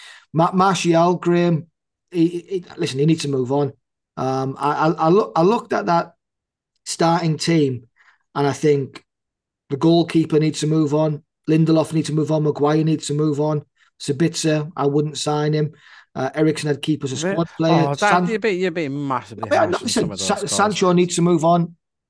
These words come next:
Speaker 1: Martial needs to move on. Dalot stays as a squad player.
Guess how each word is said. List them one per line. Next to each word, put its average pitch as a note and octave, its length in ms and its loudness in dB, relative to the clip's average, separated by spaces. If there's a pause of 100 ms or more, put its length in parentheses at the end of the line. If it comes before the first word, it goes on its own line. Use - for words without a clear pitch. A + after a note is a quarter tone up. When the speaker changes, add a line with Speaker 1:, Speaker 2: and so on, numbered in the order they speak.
(240)
Speaker 1:
Martial E3+ 440 2
needs E3+ 260 4
to E3 80 0
move D#3+ 260 2
on. E3 280 2 (300)
Dalot E3+ 240 2
stays E3+ 340 -2
as D3+ 80 -6
a C#3 40 -8
squad D#3+ 340 -4
player. D#3+ 300 -2